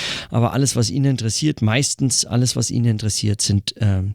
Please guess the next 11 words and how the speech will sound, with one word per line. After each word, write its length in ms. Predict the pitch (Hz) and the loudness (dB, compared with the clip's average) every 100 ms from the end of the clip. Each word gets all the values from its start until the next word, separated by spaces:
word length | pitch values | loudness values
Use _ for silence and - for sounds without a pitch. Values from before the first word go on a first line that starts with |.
| - - | -8 -4
Beobachtungen 640 | - - 120 110 127 113 110 | 0 2 2 2 2 2 2
mit 180 | 110 - | 0 0
der 100 | 104 | 0
Unterscheidung 540 | 104 98 101 101 104 | 0 0 0 2 0
von 200 | - 107 | 2 2
Medienwechseln, 880 | 98 98 98 92 95 - - 98 98 | 2 2 2 2 0 0 0 2 2
also 240 | 95 - | 0 2
Sprache, 560 | 101 - 98 101 98 95 | 2 2 2 2 2 0
Schrift, 420 | - 104 - - | 2 -2 -4 0
Buchdruck, 540 | 110 101 - 101 - | 0 0 0 -2 -2
Computer. 600 | - 92 - 107 - 127 | -2 0 2 0 0 -2